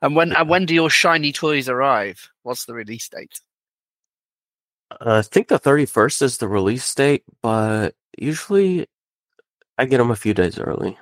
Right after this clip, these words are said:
Speaker 2: Like, y-, Friday is the release day, and then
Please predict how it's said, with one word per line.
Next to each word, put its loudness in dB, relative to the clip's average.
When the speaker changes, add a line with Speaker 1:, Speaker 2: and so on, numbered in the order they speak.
Speaker 2:
Like, -2
y-, -4
Friday 0
is -6
the -8
release -8
day, -4
and 0
then -2